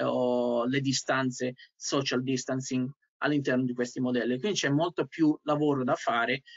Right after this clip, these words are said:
in futuro per migliorare, eh, le capabilità, le capacità, eh, predittive di questi modelli. Ora, come possiamo fare questo? Eh, diciamo che bisogna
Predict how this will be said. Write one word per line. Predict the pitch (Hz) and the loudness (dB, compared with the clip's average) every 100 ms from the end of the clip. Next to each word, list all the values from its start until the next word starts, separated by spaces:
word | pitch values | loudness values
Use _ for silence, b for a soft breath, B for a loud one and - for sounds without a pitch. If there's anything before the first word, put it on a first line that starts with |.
| _ | _
in | 151 156 | -6 -4
futuro | 143 202 180 147 131 | -2 -4 2 2 2
per | 127 151 | 0 0
migliorare, | 147 151 151 156 156 156 147 139 143 _ _ _ _ - | 2 2 2 2 4 4 2 0 -2 _ _ _ _ -2
eh, | 139 139 131 127 127 | 4 6 6 6 4
le | 143 143 147 139 139 | 4 4 4 2 0
capabilità, | 151 139 143 160 151 151 170 143 - | -6 -4 -4 -4 -6 -2 0 0 -2
le | 147 139 | -6 -4
capacità, | 147 143 147 - 165 139 B B B 156 - _ _ b b b _ | -4 -4 -4 -2 0 -2 B B B -20 -20 _ _ b b b _
eh, | 160 143 | -4 -2
predittive | 160 165 196 160 143 131 | -2 -2 -6 -2 0 0
di | 135 143 131 123 | 0 0 0 -2
questi | 143 131 139 | -4 -4 -6
modelli. | 127 123 107 117 117 - _ b b b _ | -4 -2 -2 -4 -6 -10 _ b b b _
Ora, | 220 208 156 - | 4 4 4 -2
come | - 269 247 | -2 2 2
possiamo | 202 - 185 151 | 0 0 0 0
fare | 139 139 123 120 | 2 2 2 -2
questo? | - 104 - - 127 123 - | -4 -6 -6 -8 -8 -8 -8
Eh, | 160 156 151 143 - _ - | 0 2 2 0 -4 _ -20
diciamo | - 180 226 277 240 | -10 -6 0 2 4
che | 180 | 2
bisogna | 165 165 190 175 165 156 151 | 0 0 0 2 2 4 4